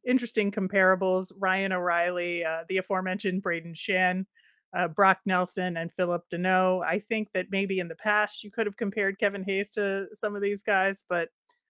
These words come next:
I don't know about now. Um, he f-, did finish second on the team with fifty-four points this season, but as we know, it was kind of, I think, more front-loaded, uh, i-, in this season,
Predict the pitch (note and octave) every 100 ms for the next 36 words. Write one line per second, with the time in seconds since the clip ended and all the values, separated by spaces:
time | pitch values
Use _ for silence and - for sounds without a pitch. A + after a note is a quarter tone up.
0 | _ _ A3 A#3+ A#3+ A3+ G#3 F#3+ F3+ F3+
1 | F3 D#3 D#3 E3+ _ _ _ F#3 F3 E3+
2 | F3 - _ _ _ _ _ F#3 A#3+ A3+
3 | - - - E4+ E4 D4 B3+ A3 - A3+
4 | A3+ G#3 G3 F#3+ - G3 F#3 F3+ F#3+ -
5 | F#3+ - F3 E3+ G3 F#3+ - F#3+ F#3 G3
6 | F#3 F#3 F3+ F3+ - _ _ _ _ -
7 | F3+ F3 F#3 F#3 F#3+ F#3 F3+ F3 F3 E3
8 | F3+ - A3 G3 F#3+ F3 _ - F#3 G3
9 | F#3+ F3 E3 - E3+ E3+ F#3 F#3+ G3 G3+
10 | G3 _ _ _ _ _ - E3+ D#3+ D#3
11 | - - D3+ G3 F#3 G3 F#3+ G3 F#3+ -
12 | G3+ F#3+ F#3+ F3 E3+ E3+